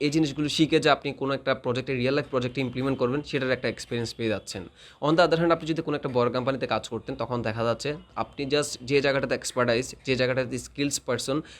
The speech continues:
সেই জায়গাটাতে আপনাকে কাজে লাগানোর চেষ্টা করতো, rather আপনাকে নতুন কিছু শিখিয়ে। কারণ তারা জানে যে এখন যে মার্কেটে নতুন কিছু আসছে, সেগুলো নতুন কেউ বাইরে থেকে শিখছে, তাদেরকেই হায়ার করবে এবং তাদেরকে এই কাজে লাগানোর চেষ্টা করবে। চার নাম্বার যে কারণটা, সেটা হচ্ছে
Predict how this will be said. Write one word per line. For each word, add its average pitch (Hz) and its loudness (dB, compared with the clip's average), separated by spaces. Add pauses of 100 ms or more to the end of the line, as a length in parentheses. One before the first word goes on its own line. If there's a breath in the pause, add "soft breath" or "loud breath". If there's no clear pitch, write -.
সেই 151 0
জায়গাটাতে 139 2
আপনাকে 139 0
কাজে 123 0
লাগানোর 120 2
চেষ্টা 127 -2
করতো, 123 -2 (260 loud breath)
rather 127 4
আপনাকে 127 -4
নতুন 127 -2
কিছু 120 -10
শিখিয়ে। 110 -4 (280 loud breath)
কারণ 170 6
তারা 143 2
জানে 147 2
যে 147 2
এখন 143 0
যে 147 4
মার্কেটে 135 0
নতুন 135 -2
কিছু 123 -2
আসছে, 117 0
সেগুলো 135 0
নতুন 139 0
কেউ 135 -2
বাইরে 117 2
থেকে 120 -4
শিখছে, 143 -4
তাদেরকেই 143 2
হায়ার 139 6
করবে 139 -4
এবং 147 0
তাদেরকে 123 0
এই 117 0
কাজে 113 0 (160)
লাগানোর 117 2
চেষ্টা 113 -4
করবে। 95 -8 (120)
চার 139 4
নাম্বার 160 6
যে 147 4
কারণটা, 135 4
সেটা 131 -2
হচ্ছে 127 -2